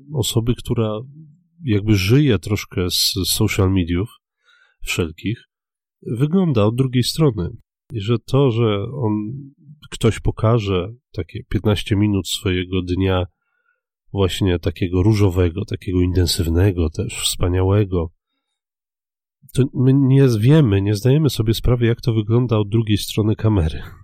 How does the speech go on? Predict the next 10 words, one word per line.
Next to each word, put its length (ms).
<laughs> 360
Czyli 240
tego, 400
ile 240
czasu 340
wymaga 400
znalezienie 520
dobrego 380
kadru, 500
choćby. 460